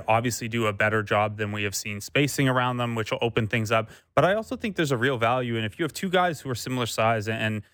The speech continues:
not the exact same skill set, but some similar skills, you know, how many teams in the N B A have a guy who can go, who have two guys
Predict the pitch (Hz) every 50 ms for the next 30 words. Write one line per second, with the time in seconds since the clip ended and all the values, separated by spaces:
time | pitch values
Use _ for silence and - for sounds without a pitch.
0 | _ _ 165 180 185 - 143 117 110 113 117 131 - - 143 127 117 - - -
1 | 131 135 - - 156 135 - 113 - - - 127 110 120 123 - - 131 123 123
2 | 117 110 104 - - - 214 196 160 135 127 123 - - _ _ _ _ - 147
3 | 131 120 101 - 156 170 190 202 180 139 - - 147 135 117 - 120 123 120 117
4 | 113 110 110 117 123 120 110 104 113 110 107 107 101 - - _ 120 120 107 117
5 | 113 113 110 113 110 104 107 104 113 - - 113 110 127 139 131 123 127 113 -
6 | - _ - - 185 190 156 139 113 110 107 104 - -